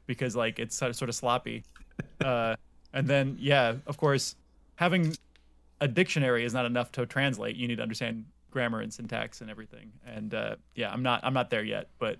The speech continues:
uh, I'm gonna continue to work on this problem. So, <laughs> uh, to be continued.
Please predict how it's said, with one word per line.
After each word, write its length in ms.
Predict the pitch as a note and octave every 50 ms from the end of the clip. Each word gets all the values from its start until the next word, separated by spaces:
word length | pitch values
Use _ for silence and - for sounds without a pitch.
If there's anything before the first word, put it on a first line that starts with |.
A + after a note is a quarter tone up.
| - _ -
uh, 220 | A#2 A2+ A2 A2 - -
I'm 80 | B2+ C#3
gonna 140 | D3+ E3 D#3
continue 260 | F3+ F#3+ E3+ F3+ E3+
to 60 | F3
work 220 | D3+ D3+ D3+ D3+ D#3
on 60 | C#3+
this 120 | D3+ D3+
problem. 460 | - D#3+ D3+ D3+ D3+ D#3+ E3+ E3 D3+ -
So, 240 | - - A#2 A2+ A#2 A#2 - - - - - - - - -
<laughs> 500 | - - - - - - - - - -
uh, 220 | A#2 A2+ A2+ A2 G#2+ - - - _ _ _ -
to 100 | - C#3+
be 80 | C3+
continued. 440 | C3 C#3+ B2+ - B2 A2+ A2+ A2+